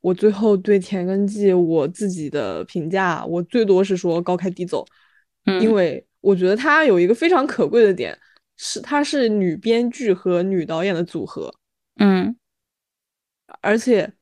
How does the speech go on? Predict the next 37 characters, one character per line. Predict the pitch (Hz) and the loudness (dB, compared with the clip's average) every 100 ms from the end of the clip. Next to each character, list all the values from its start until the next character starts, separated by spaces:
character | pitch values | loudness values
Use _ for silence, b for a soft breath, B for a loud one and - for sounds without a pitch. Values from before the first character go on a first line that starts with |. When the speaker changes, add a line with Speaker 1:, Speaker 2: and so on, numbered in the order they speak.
| _ | _
Speaker 1:
他 | - - | -6 0
也 | 262 175 | 2 2
确 | - - 254 | -2 2 4
实 | 190 - 165 | 4 0 -6
刻 | 170 - 247 196 | -6 -2 0 0
画 | 220 202 | -2 -2
了 | 165 | 0
一 | 170 | -2
些 | 175 - 180 175 175 - _ _ _ _ _ _ _ _ _ _ _ _ _ | -4 -2 0 0 -4 -12 _ _ _ _ _ _ _ _ _ _ _ _ _
很 | - 240 | -6 0
有 | 220 190 | 2 2
特 | - 262 | 2 2
色 | 202 196 | 4 2
的 | 180 | 2
女 | 175 147 | 0 -2
角 | 147 - | -6 -10
色， | - 160 - _ _ | -10 -12 -12 _ _
麦 | 233 | -2
儿 | 208 175 | 0 2
妈 | 196 214 | 2 2
妈 | 190 | 2
的 | 165 | 0
娘 | 170 156 | -4 -4
家 | 202 214 | -2 0
人， | 160 202 | 0 2
包 | 277 | 4
括 | 320 339 254 | 6 6 4
麦 | 269 339 | 2 2
儿 | 269 | 4
也 | 180 151 | 2 0
是 | - 277 | -2 0
一 | |
个 | 262 | 0
非 | - 359 415 | 2 2 2
常 | 254 208 | 2 0
非 | 208 | 0
常 | 190 196 175 | 0 -2 -4